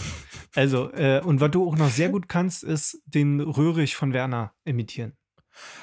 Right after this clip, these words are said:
Speaker 1: Oh, den habe ich lange nicht mehr gemacht.
Speaker 2: Ja.
Speaker 1: Der war teilweise mal so berühmt,
Speaker 2: Ja.
Speaker 1: dass ich Leuten, äh, sogar das aufs Handy sprechen musste.
Speaker 2: Ja, und, äh, ich, es gab Leute, die haben mich gefragt, ob du wirklich der Synchronsprecher bist von Röhrig.
Speaker 1: Ja, ja.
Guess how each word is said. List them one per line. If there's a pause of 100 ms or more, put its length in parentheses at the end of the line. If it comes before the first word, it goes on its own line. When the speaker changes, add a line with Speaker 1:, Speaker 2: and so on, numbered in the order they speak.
(200)
Speaker 1:
Oh,
den
habe
ich
lange
nicht
mehr
gemacht.
Speaker 2:
Ja.
Speaker 1:
Der
war
teilweise
mal
so
berühmt,
Speaker 2:
Ja. (100)
Speaker 1:
dass
ich
Leuten,
äh,
sogar
das
aufs
Handy
sprechen
musste.
Speaker 2:
Ja,
und,
äh,
ich,
es
gab
Leute,
die
haben
mich
gefragt,
ob
du
wirklich
der
Synchronsprecher
bist
von
Röhrig. (180)
Speaker 1:
Ja, (200)
ja.